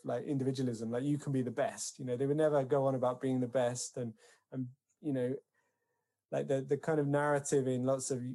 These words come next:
American Hollywood films is the underdog who's struggling, who's outcast, who comes out and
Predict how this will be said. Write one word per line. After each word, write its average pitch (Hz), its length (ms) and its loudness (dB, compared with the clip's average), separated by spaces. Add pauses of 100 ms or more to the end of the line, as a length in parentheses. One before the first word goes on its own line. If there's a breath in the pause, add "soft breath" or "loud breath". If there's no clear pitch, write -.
(100)
American 135 520 2
Hollywood 131 360 0
films 127 380 0
is 110 100 -8
the 143 140 -4
underdog 135 600 2
who's 123 180 -4
struggling, 131 560 0
who's 127 140 -2
outcast, 127 480 0
who 120 80 -6
comes 135 340 0
out 135 120 0
and 135 100 -2